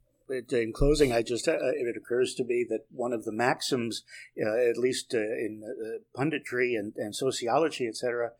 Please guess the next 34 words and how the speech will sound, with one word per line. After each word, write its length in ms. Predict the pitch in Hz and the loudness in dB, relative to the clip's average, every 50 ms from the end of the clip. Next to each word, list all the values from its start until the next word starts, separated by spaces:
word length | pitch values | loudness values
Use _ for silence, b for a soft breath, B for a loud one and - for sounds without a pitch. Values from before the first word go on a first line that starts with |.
| B B B B B B B B | B B B B B B B B
is 320 | B - 120 120 117 101 104 | B 0 2 2 0 0 2
that, 320 | 120 113 - - - - | 2 2 0 0 0 0
uh, 220 | 113 110 110 101 - B B B B B B | 2 4 2 2 0 B B B B B B
oh, 160 | 147 156 147 | 10 10 10
the, 340 | 120 127 123 120 117 120 139 | 10 8 6 6 6 4 6
the 140 | - 123 123 | 8 8 8
amount 380 | 127 127 135 151 151 151 - 139 | 8 10 10 8 8 8 6 6
of, 240 | 123 113 - - | 4 4 4 4
uh, 100 | 131 117 | 4 4
screen 480 | 104 - - - 143 151 165 180 180 185 | 6 4 0 2 4 4 6 6 4 4
time 460 | - - 135 120 110 107 107 101 - - B B B B B B | 4 6 6 6 6 4 2 -2 -4 -8 B B B B B B
that 160 | 123 123 123 | 2 4 6
young 240 | 123 131 135 127 - | 6 6 6 4 2
people 480 | 135 131 127 - 127 120 104 - - B B B B B B B B B - | 2 2 4 6 6 6 6 4 -2 B B B B B B B B B 4
are, 360 | - 123 117 117 120 127 - | 6 8 8 8 6 6 6
uh, 200 | 127 113 113 120 | 4 4 4 4
experiencing 760 | 123 113 - - - - 135 127 127 123 120 110 - 127 117 | 2 0 0 0 4 6 6 6 6 6 4 2 2 2 4
now 200 | 117 117 117 113 | 4 4 4 4
from, 320 | - 120 113 113 127 - - | 4 2 2 0 0 -2 0
from 160 | 127 127 123 | 2 2 2
an 100 | 120 - | 2 2
early 320 | - 147 139 147 143 131 135 | 4 4 6 6 6 6 6
age, 280 | 139 139 131 127 - B B B B B | 6 6 4 2 0 B B B B B
that's 220 | B 156 170 - - | B 8 8 8 8
gotta 320 | - 156 156 165 160 139 | 8 10 10 12 10 8
be 160 | 117 127 123 | 8 6 4
dumbing 500 | 113 123 143 143 147 135 131 123 117 - - - | 8 8 10 10 10 8 6 4 -2 -6 -12 0
them 220 | 120 127 127 127 | 4 4 4 8
down 420 | 117 131 143 143 131 117 101 98 110 | 12 12 12 12 12 10 6 4 2
and, 340 | 107 127 127 123 123 120 147 | 4 4 4 4 2 2 2
uh, 80 | 127 | 4
dumbing 360 | 120 123 143 147 143 135 127 | 6 8 8 8 8 8 8
down 240 | 120 139 139 139 131 | 8 10 10 10 8
society. 680 | 135 - 127 131 - 139 135 131 131 117 113 107 101 | 4 2 2 4 6 8 8 10 8 8 6 4 0